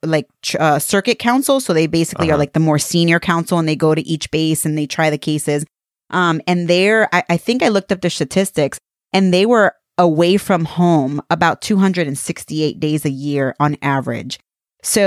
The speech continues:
Speaker 2: Oh, wow.
Speaker 1: it was just really difficult for them to have, like, a strong family home with them always being away. And that just seems really stressful because you're just basically doing big case after big case after big case.
Speaker 2: Right. Was there even a division where, like, you would represent, where you were, like,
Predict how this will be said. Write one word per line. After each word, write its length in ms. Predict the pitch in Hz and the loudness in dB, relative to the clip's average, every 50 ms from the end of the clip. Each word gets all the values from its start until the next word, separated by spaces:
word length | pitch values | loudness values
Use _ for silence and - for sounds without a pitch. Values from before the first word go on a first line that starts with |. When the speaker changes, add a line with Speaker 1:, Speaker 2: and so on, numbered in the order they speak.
| 190 185 | 4 4
Speaker 2:
Oh, 60 | 175 175 | 4 2
wow. 40 | 160 - | 2 2
Speaker 1:
it 80 | 196 196 | 2 2
was 100 | 202 185 | 2 0
just 300 | - 196 185 - - 160 | 0 -2 -2 -2 -6 -2
really 280 | 156 185 196 185 175 160 | 0 0 2 2 2 2
difficult 440 | - 175 - - 160 - 147 - | 0 0 -2 -2 -2 -2 -2 -2
for 120 | - - 160 | 0 -2 0
them 420 | 151 160 151 151 147 147 151 151 147 | 2 2 2 2 2 0 0 0 -2
to 100 | - 143 | -4 -4
have, 320 | - - 151 151 147 - | 0 0 0 0 0 0
like, 220 | 143 143 139 - | -2 -2 -2 -2
a 60 | - 139 | -4 -6
strong 360 | - - - 156 147 147 143 | -4 -2 0 0 0 0 0
family 440 | - 156 147 143 139 135 135 139 147 | 0 0 0 0 0 -2 -2 -2 0
home 580 | 147 175 190 190 190 185 170 151 147 131 147 156 | 2 2 4 4 4 4 4 2 0 -4 -2 0
with 200 | 160 147 147 - | 0 0 0 0
them 220 | 143 151 147 147 | 0 0 0 2
always 260 | 139 143 147 147 131 - | 0 0 0 -2 -4 -2
being 240 | - 151 143 139 | -2 0 0 0
away. 400 | 135 127 131 143 139 139 135 123 | -2 -2 0 0 0 0 0 0
And 120 | 120 185 226 | 0 0 0
that 120 | 269 302 | 0 2
just 160 | 427 415 - | 2 0 0
seems 280 | - - 190 175 170 151 - _ _ _ _ _ _ _ _ | 2 0 2 2 2 0 -2 _ _ _ _ _ _ _ _
really 380 | 175 175 196 220 208 165 147 | 0 2 4 4 2 2 -2
stressful 460 | 147 - - 170 151 147 - - 139 127 | -4 -2 0 0 0 0 0 -2 0 0
because 260 | 147 - - 180 156 | 0 0 0 0 0
you're 80 | 170 160 | 0 0
just 160 | 170 151 - | 0 0 0
basically 320 | 165 160 - - - 160 | 0 -2 0 -2 -4 -2
doing 320 | 151 165 160 151 147 143 - _ _ 151 | 2 2 2 2 0 -4 -10 _ _ -2
big 220 | 143 180 170 156 - | -2 -2 -2 -2 -2
case 240 | - 160 143 147 - | 0 0 0 0 0
after 200 | 139 - 143 135 | -2 -2 -2 -2
big 200 | 147 147 143 - | -2 -2 -2 -2
case 240 | - 147 139 - | -4 -4 -2 -2
after 200 | 139 131 - 131 | -4 -6 -6 -8
big 200 | 127 - 127 127 | -6 -6 -8 -8
case. 420 | - - - - 135 - - - - _ _ _ | -8 -10 -10 -8 -8 -10 -12 -12 -14 _ _ _
Speaker 2:
Right. 360 | - - 80 80 80 80 78 - _ _ _ _ _ _ _ _ _ - | -10 -6 -4 -2 -2 -4 -6 -10 _ _ _ _ _ _ _ _ _ 0
Was 100 | 135 127 | 0 2
there 60 | 143 | 4
even 220 | 143 139 151 214 233 | 2 2 4 2 2
a 60 | 208 | 2
division 480 | 151 117 92 98 98 92 113 123 120 | 0 0 2 0 2 2 2 2 2
where, 140 | 101 101 95 | 2 2 4
like, 200 | 87 87 87 82 | 4 2 0 0
you 140 | 92 90 87 | 0 0 2
would 180 | 85 82 76 82 | 2 0 0 0
represent, 540 | 90 85 - - 87 82 80 87 76 - | 0 0 2 0 -2 0 0 -2 -2 0
where 100 | 87 87 | 0 0
you 140 | 87 85 82 | 2 2 2
were, 100 | 82 82 80 | 0 0 0
like, 280 | 78 78 76 - - | 0 -2 -4 -6 -18